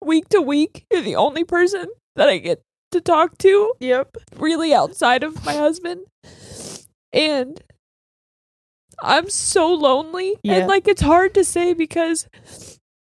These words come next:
Speaker 1: I know we have thousands and thousands of people who listen and want to be our friend. And, like, that's just not, it's not doable. I'm so
Speaker 2: Yeah.
Speaker 1: grateful for all of you.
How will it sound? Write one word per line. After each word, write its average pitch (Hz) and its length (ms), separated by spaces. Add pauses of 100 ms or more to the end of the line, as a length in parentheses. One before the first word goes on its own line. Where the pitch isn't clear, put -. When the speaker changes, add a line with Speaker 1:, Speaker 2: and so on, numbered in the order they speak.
(440)
Speaker 1:
I 415 160
know 349 260
we 359 140
have 349 160
thousands 311 520
and 254 140
thousands 233 480
of 247 180
people 269 500
who 254 140
listen 311 640 (880)
and 262 340 (120)
want 294 280
to 302 80
be 277 160
our 262 140
friend. 277 440 (1800)
And, 285 160
like, 262 360 (540)
that's 320 280
just 381 180
not, 370 220 (360)
it's 302 200
not 311 220
doable. 285 520
I'm 277 140
so 330 260
Speaker 2:
Yeah. 269 60
Speaker 1:
grateful 294 420
for 294 180
all 277 220
of 262 140
you. 233 180